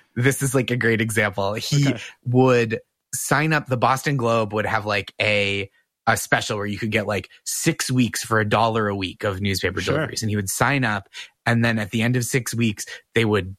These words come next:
Speaker 1: bump the price up. And he was like, "They should
Speaker 2: Oh, right.
Speaker 1: tell me, you know, they should tell me that I should re-up or discontinue my subscription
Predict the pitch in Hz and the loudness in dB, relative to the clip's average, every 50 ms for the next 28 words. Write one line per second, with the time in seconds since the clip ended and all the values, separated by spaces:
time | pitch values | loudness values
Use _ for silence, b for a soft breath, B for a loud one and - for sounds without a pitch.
0 | _ _ _ 123 117 113 110 - _ _ - 107 - - 127 117 120 - - 110 | _ _ _ 2 2 2 0 -4 _ _ -4 -4 -2 0 0 0 0 0 -2 -4
1 | 98 123 120 - - 123 120 113 120 - 160 170 165 151 123 110 110 104 98 - | -4 -4 -8 -6 -2 -2 0 0 0 0 2 2 4 2 2 2 0 -2 -2 -4
2 | - 113 107 131 139 131 - 127 110 107 104 101 98 B B _ - 98 98 98 | -6 0 2 2 2 4 2 0 0 0 -2 -6 -10 B B _ -14 -12 -4 0
3 | 127 175 214 202 127 98 110 131 139 120 120 120 120 117 110 110 107 - 117 101 | 2 2 2 2 2 0 -2 -4 -4 -2 0 0 0 2 0 0 -2 -2 -4 -6
4 | - - - - 123 127 135 139 127 110 110 104 104 101 - 110 101 104 104 101 | -6 -8 -4 -2 0 2 2 2 2 2 0 0 0 -2 -2 -2 -2 0 0 0
5 | 104 104 B B B B B B 127 123 123 120 110 - 123 - - - 117 - | 0 0 B B B B B B 2 2 2 2 2 0 -2 -2 0 -2 0 0
6 | 123 117 110 107 104 92 98 90 - - 196 202 - - 107 104 113 | 2 2 2 2 0 -2 -4 -2 0 0 0 0 0 -4 -4 -4 -6